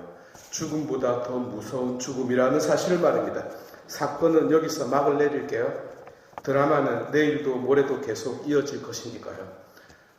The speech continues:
나도 먹고 삽시다. 많은 시청 바랍니다. 오늘 예수님께서 이와 비슷한 이야기를 해주시는데 너무 재미없습니다. 도덕 선생 같아서요.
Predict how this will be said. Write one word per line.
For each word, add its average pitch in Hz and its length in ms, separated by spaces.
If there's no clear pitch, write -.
나도 185 220
먹고 190 280
삽시다. - 440
많은 143 300
시청 156 380
바랍니다. 113 380
오늘 160 720
예수님께서 131 880
이와 151 300
비슷한 147 440
이야기를 120 440
해주시는데 98 840
너무 147 260
재미없습니다. - 840
도덕 151 380
선생 127 440
같아서요. - 480